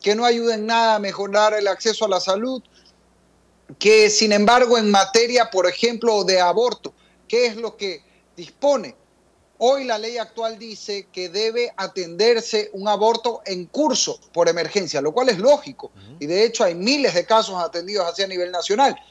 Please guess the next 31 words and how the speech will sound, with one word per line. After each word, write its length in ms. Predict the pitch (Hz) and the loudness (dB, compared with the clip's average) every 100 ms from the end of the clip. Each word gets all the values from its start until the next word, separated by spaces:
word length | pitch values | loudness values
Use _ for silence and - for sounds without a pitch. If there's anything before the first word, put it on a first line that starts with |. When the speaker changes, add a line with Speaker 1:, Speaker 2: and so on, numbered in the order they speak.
| - | -12
Speaker 1:
Si 160 | - 180 | -2 2
una 160 | 220 | 2
mujer 360 | 220 - 214 185 | 2 0 -2 2
llega, 380 | 180 233 233 - | 2 4 2 -2
por 160 | 147 | -8
ejemplo, 560 | 135 170 226 202 165 - - _ _ | -6 -2 -2 -2 -6 -8 -16 _ _
con 160 | 175 185 | 2 2
un 200 | 202 202 | 0 -4
proceso 600 | 185 165 202 - 175 165 | -2 0 -2 0 2 2
de 140 | 160 | 2
sangrado 960 | - 156 143 143 156 202 226 202 160 - - - - | 0 -4 -4 0 4 6 6 4 0 -4 -12 -16 -4
o, 240 | 160 175 | -2 -2
o 140 | 180 165 | -4 0
ya 220 | 175 196 | 4 4
ha 80 | 196 | 4
tenido 320 | 185 190 196 | -2 -4 -6
una 160 | 190 170 | -4 -4
muerte 340 | 185 196 185 | -4 -4 -2
del 200 | 160 147 _ | -4 -6 _
feto, 580 | - 190 214 208 170 135 - _ _ | -6 0 0 0 -4 -4 -10 _ _
eh, 320 | 156 156 151 147 | -6 -2 -2 -2
dentro 380 | 175 165 170 160 | -2 0 2 6
de 140 | 156 | 6
ella, 180 | 175 233 | 4 2
debe 380 | 139 190 262 - | 4 4 4 2
ser 180 | 208 | 0
atendida, 600 | 226 - 127 147 277 190 139 | -2 -4 -6 -4 0 0 -2
nadie 320 | 170 208 170 | -4 -2 -2
discute 580 | 143 - 208 156 175 254 | -6 -6 -6 0 4 4
eso. 200 | - - _ _ _ - | 2 -10 _ _ _ 0
Ahora, 460 | 170 254 240 143 | 4 6 4 0